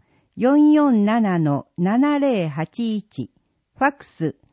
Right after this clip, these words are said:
四三一の零五八零。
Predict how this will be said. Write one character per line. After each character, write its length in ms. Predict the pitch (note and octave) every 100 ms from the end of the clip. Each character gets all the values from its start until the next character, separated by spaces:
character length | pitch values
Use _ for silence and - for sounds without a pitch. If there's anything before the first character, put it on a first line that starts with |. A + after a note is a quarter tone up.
| _ _ _
四 280 | F#3+ C#4 D4+
三 440 | - D4 C4 A3
一 320 | G3+ - A#3+
の 260 | A3 D#3 C#3 -
零 340 | G3 C#4 D4
五 320 | B3+ C#4 F#3+
八 460 | D#3+ E3+ - A#3 A#3
零。 340 | G#3+ D#3+ A#2+